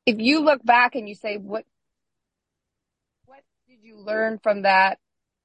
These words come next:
You, like, you had your transitional relationship, you know, after that, a safe relationship, maybe not, you know, the best, like, or life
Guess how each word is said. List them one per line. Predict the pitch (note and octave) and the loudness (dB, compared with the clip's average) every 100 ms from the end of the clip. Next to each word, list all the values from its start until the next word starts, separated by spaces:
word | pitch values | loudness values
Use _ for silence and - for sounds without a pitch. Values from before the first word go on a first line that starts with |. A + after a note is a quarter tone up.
| _ _ _ _ _ _ _ _ | _ _ _ _ _ _ _ _
You, | B3+ F3+ F3 F3+ _ _ - | -20 -20 -16 -16 _ _ -4
like, | G#3 - - G#3+ | -4 -4 -16 -6
you | G#3 | 0
had | A3 G#3+ | 2 2
your | G#3+ | -2
transitional | G#3+ G3 G3 F3+ G3 F#3 | -2 -2 -4 -8 -4 -2
relationship, | F3+ F3+ E3+ F3+ F3 F3+ F3 _ _ _ - | 0 -2 -4 -10 -2 0 0 _ _ _ -6
you | F#3+ | -2
know, | F3 | 0
after | F3+ F3 - F3+ | 0 0 0 -2
that, | E3+ F3 | 0 -2
a | F3 | -4
safe | F3 F3 - | -6 -6 -4
relationship, | F3 E3+ E3+ E3+ - E3+ | -2 -2 -4 -10 -4 -4
maybe | - F3+ F3 | -4 -10 -6
not, | F3 E3 - | -2 -2 -4
you | - | -6
know, | F3 E3+ | -4 -4
the | F3 | -4
best, | - E3 - E3+ | 0 0 0 -2
like, | E3+ - | -2 -2
or | E3+ E3+ | -8 -2
life | E3+ E3 | -2 -2